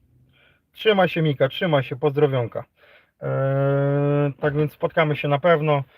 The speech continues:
Johnny tak samo, Jarek Poszukiwacz. Ma nagrodę do odebrania, tak więc będę i tak jechał nad jezioro, nad Zagłębocze, to, e, to na pewno,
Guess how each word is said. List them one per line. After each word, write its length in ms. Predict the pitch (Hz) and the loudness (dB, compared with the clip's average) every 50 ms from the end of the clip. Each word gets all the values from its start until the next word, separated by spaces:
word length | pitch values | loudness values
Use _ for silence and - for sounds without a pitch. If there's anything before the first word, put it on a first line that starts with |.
| - - _ _ _ _ - | -20 -20 _ _ _ _ -14
Johnny 360 | 135 131 160 156 151 147 139 | -6 -2 0 0 0 0 -2
tak 180 | 123 135 131 - | -2 -4 -6 -2
samo, 300 | - 165 156 151 143 139 | 0 0 0 2 2 2
Jarek 260 | 143 143 139 135 - | 2 2 0 0 -4
Poszukiwacz. 760 | - 135 - - 131 - 151 143 135 139 127 - - - _ _ _ _ _ _ _ _ _ _ _ _ _ _ _ _ _ - | -8 -14 -14 -14 -14 -10 -8 -4 -2 -2 -4 -4 -10 -20 _ _ _ _ _ _ _ _ _ _ _ _ _ _ _ _ _ -4
Ma 180 | 139 147 151 147 | 2 2 4 4
nagrodę 380 | 139 135 131 151 156 143 143 | 4 2 2 2 4 4 4
do 100 | 131 135 | 2 0
odebrania, 440 | 131 123 131 123 147 156 156 143 131 | -2 -2 -2 0 0 0 0 0 -2
tak 160 | 123 131 123 | -2 -4 -6
więc 220 | 127 131 131 123 127 | -4 -6 -6 -4 0
będę 340 | 143 151 143 135 135 131 131 143 139 | 0 2 2 2 -2 -2 -4 -6 -8
i 80 | 139 131 | -2 -2
tak 180 | 147 139 - | -2 -2 -2
jechał 220 | 143 127 - 139 131 | -6 -6 -6 -4 -4
nad 140 | 135 127 | -4 -4
jezioro, 320 | 123 127 131 151 147 139 135 | -4 -2 2 2 2 2 2
nad 160 | 131 131 123 | -4 -6 -6
Zagłębocze, 580 | 131 131 127 135 131 135 143 143 - 147 135 123 | -6 -4 -4 -4 -2 0 -2 -2 0 -2 -4 -2
to, 280 | - 123 123 123 123 _ _ _ _ _ _ _ _ _ _ _ _ - | 0 -2 -2 -2 -4 _ _ _ _ _ _ _ _ _ _ _ _ -10
e, 380 | 135 135 131 127 123 127 127 123 - | -6 -4 -4 -2 -2 -4 -4 -6 -4
to 200 | - 208 196 196 | -2 0 2 2
na 120 | 185 156 139 | 2 0 0
pewno, 500 | - 151 143 135 139 139 139 139 139 | 0 0 -2 -2 -2 -4 -2 -2 -4